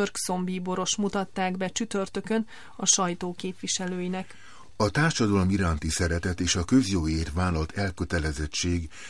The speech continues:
Speaker 2: kiváltképpen is a Caritas megjelenési formái, amely nem csak az egyének közötti kapcsolatokat illetik,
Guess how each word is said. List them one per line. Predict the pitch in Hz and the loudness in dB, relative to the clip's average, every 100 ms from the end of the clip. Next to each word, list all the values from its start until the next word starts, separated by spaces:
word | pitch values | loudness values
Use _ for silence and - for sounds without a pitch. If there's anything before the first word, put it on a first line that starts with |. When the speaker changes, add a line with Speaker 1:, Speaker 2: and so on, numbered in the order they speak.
| - - | -14 4
Speaker 2:
kiváltképpen | 156 95 78 - 90 87 85 87 | 6 6 2 0 -2 -2 0 0
is | 90 | 0
a | - | -2
Caritas | 85 101 80 - 78 | 0 0 0 0 -2
megjelenési | - 80 69 78 69 71 71 - | 0 0 0 -4 -4 -4 -4 -4
formái, | 73 80 76 67 65 65 62 - - - - - | -4 -4 -4 -4 -6 -10 -12 -14 -16 -14 -14 -6
amely | - 107 98 | 2 4 6
nem | 120 147 | 6 4
csak | 98 - | 0 -2
az | 95 | 4
egyének | 123 110 92 85 | 4 6 4 2
közötti | - 90 85 - 90 | 0 -2 -2 -2 -2
kapcsolatokat | 92 90 - 85 95 85 82 | -2 -2 -2 -2 -2 -4 -2
illetik, | 95 95 98 - 120 | 0 2 2 2 -2